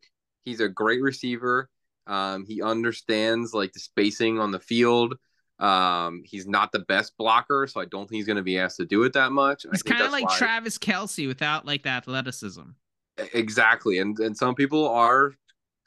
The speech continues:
Speaker 1: I think, kind of crazily comparing him to Travis Kelce. Um, so I
Speaker 2: Really?
Speaker 1: think,
Speaker 2: People are
Speaker 1: like
Speaker 2: saying that?
Speaker 1: Oh, yeah. Yep. And I, I think that's kinda nuts, um, to compare. Like, I, I mean, I know I just compared Michael Mayer to a Hall of Famer and Jason Witten,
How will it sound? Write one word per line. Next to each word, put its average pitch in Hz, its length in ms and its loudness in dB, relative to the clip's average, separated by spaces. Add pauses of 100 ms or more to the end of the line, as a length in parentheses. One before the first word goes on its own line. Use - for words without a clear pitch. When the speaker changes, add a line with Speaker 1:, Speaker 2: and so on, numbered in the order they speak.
Speaker 1:
I 113 120 -10
think, 113 200 -10
kind 117 240 2
of 117 120 -2
crazily 135 800 0
comparing 113 480 0
him 139 160 -2
to 143 100 -2
Travis 143 320 0
Kelce. 160 540 0 (560)
Um, 95 760 0
so - 200 2
I - 80 6
Speaker 2:
Really? 285 100 8
Speaker 1:
think, - 40 0
Speaker 2:
People 190 240 4
are - 20 4
Speaker 1:
like 262 80 4
Speaker 2:
saying 123 440 2
that? 392 260 2 (400)
Speaker 1:
Oh, 127 180 6
yeah. 92 200 0 (120)
Yep. 107 240 -2 (200)
And 104 340 0
I, 95 220 0
I 110 100 2
think 113 220 -2
that's 95 180 0
kinda 98 280 -4
nuts, 95 480 -4 (420)
um, 90 640 2 (500)
to 95 160 0
compare. 95 580 2
Like, 104 140 4
I, 98 200 2
I 95 80 2
mean, 95 140 2
I 92 100 2
know 98 160 6
I 95 80 4
just 92 180 -6
compared 92 280 -2
Michael 90 220 -4
Mayer 85 300 -2
to 90 200 -6
a - 20 -4
Hall 82 200 0
of 82 60 -4
Famer 82 320 -10
and 85 80 -16
Jason 80 300 -2
Witten, 82 300 -2